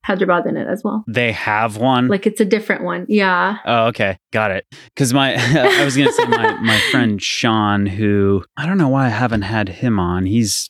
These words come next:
Speaker 2: like, a genius, uh,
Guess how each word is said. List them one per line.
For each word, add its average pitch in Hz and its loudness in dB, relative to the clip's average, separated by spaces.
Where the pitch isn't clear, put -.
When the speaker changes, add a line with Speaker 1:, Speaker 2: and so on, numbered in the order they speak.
Speaker 2:
like, 90 -10
a 85 -4
genius, 107 2
uh, 90 -2